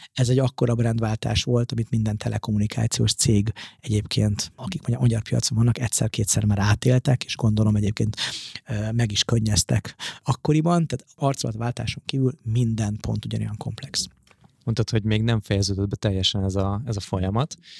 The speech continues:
Speaker 2: Fel tudod nekem kicsit rajzolni, hogy az első döntéstől, vagy az első ilyen nagy me-, meetingektől kezdve igazából milyen mérföldkövei voltak annak, hogy ez a projekt végigfusson, hol tartunk most, és mi van még hátra?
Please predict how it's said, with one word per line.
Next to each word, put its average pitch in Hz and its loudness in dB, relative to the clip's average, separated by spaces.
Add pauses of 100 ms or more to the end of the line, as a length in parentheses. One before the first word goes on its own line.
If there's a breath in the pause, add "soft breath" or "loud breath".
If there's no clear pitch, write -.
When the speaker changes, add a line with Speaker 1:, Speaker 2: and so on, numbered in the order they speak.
(200 loud breath)
Speaker 2:
Fel 104 -4
tudod 113 -4
nekem 110 -2
kicsit - -6
rajzolni, 101 0
hogy 95 -2
az 104 -8
első 107 0
döntéstől, 101 0
vagy 95 -2
az 87 -4
első 101 2
ilyen 92 0
nagy 101 2
me-, 117 0
meetingektől 110 0
kezdve 107 -4
igazából 110 0
milyen 110 0
mérföldkövei 104 0
voltak 104 0
annak, 107 0 (420 loud breath)
hogy 101 -2
ez 101 0
a - -2
projekt 101 2
végigfusson, 117 0
hol 113 0
tartunk 101 0
most, 104 -2
és 107 -2
mi 101 -4
van 107 -2
még 117 -2
hátra? - -4